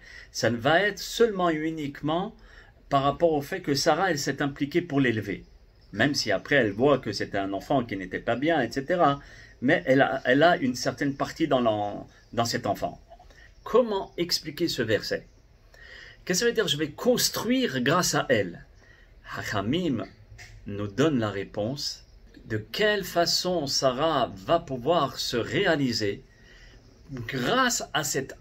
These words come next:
abnégation de faire, de s'effacer complètement afin de mettre une descendance par l'intermédiaire de Hagar. Vous savez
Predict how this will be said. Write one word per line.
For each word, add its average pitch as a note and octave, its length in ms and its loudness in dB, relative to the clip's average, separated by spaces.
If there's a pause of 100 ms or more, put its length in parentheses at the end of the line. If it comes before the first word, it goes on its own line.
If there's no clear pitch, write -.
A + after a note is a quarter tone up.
abnégation D3 800 2 (180)
de C3+ 220 -2
faire, F#3 480 0 (480)
de B3 120 -4
s'effacer A#3+ 840 0 (100)
complètement G3+ 960 2 (920)
afin G#3 460 4
de F3 120 0
mettre F#3+ 380 -4
une D3 160 -2
descendance F#3 880 0
par D#3+ 180 4
l'intermédiaire D3+ 760 2
de C3+ 120 2
Hagar. A2 360 0
Vous B2+ 100 -6
savez G#3+ 420 -2